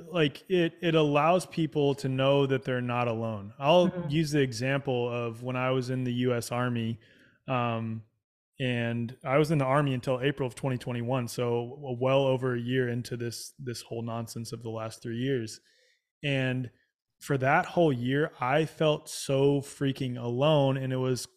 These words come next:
Speaker 1: kind of a thing where I was speaking up on social media, but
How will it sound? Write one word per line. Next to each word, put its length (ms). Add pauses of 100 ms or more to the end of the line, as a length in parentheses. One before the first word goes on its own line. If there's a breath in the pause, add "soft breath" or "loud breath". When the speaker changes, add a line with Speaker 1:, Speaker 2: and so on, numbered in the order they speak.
(100)
Speaker 1:
kind 240
of 100
a 60
thing 260
where 140
I 100
was 140
speaking 500
up 180
on 140
social 380
media, 540
but 260